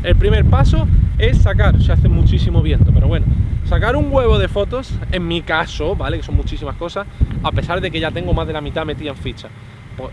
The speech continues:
la nueva. Y fotos de la ficha técnica, en fin, vamos a hacerlo. Me he traído unos palos también.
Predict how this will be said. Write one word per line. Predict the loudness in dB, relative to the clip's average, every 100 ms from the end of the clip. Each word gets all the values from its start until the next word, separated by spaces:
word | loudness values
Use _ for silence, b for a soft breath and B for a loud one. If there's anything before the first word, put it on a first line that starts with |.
| -8
la | -8
nueva. | -6 -6 -8 -10 -16 -18 -16 -16 -14 -10
Y | -10 -8 -6 -4 -4 -2
fotos | -4 -4
de | -4
la | -6
ficha | -8 -8
técnica, | -6 -4 -2 -4
en | -6 -8
fin, | -6 -8 -4
vamos | -2 0 0
a |
hacerlo. | 0 0 0 0 -4 -4
Me | -4
he |
traído | 0 0 0
unos | -2 -2
palos | -2 -2 -4 -6
también. | -6 -6 -6